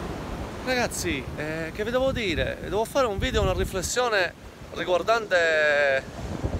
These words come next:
la fitness Italia e aggiungere qualcosa, eh, rispetto al video di Danny Lazzarin che ho condiviso sul blog.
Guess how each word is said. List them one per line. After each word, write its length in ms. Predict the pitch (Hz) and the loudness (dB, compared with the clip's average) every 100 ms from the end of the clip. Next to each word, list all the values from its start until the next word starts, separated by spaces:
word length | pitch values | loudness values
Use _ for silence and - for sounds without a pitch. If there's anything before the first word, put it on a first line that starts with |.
| - - - - - - - - | -6 -8 -10 -10 -10 -12 -10 -6
la 160 | - 175 | 0 0
fitness 680 | - 240 - 185 190 - - | 0 -4 -2 0 0 0 -4
Italia 680 | 196 175 175 143 123 123 117 - - - - - - - - - - - - - | -4 0 2 2 2 0 0 -2 -8 -8 -8 -6 -6 -6 -6 -6 -6 -6 -4 0
e 60 | |
aggiungere 580 | 175 202 247 269 208 196 | 2 4 2 0 2 2
qualcosa, 1080 | 185 208 226 233 175 185 170 170 165 160 156 | 2 2 4 2 4 2 2 4 4 6 4
eh, 60 | 160 | 2
rispetto 480 | 175 220 214 196 | -2 0 0 2
al 140 | 180 175 | 2 2
video 360 | 214 202 175 | -4 -2 0
di 680 | 170 170 170 165 160 160 151 - - - - - - - - - - - - - - - - - - - - | 2 2 0 0 -2 -4 -6 -10 -14 -14 -16 -20 -14 -14 -14 -8 -4 -2 -2 -6 -8 -6 -6 -2 -2 -2 -6
Danny 420 | - 190 202 196 190 | 0 4 6 6 2
Lazzarin 680 | 175 170 165 151 127 117 - - - - - - - - - | 2 2 2 0 0 -4 -4 -4 -2 -2 -2 -2 0 -2 0
che 80 | 160 | -2
ho 60 | |
condiviso 420 | 165 185 196 208 | 0 2 2 4
sul 220 | 202 175 165 | 2 2 0
blog. 560 | 156 220 226 180 233 | 4 4 4 2 0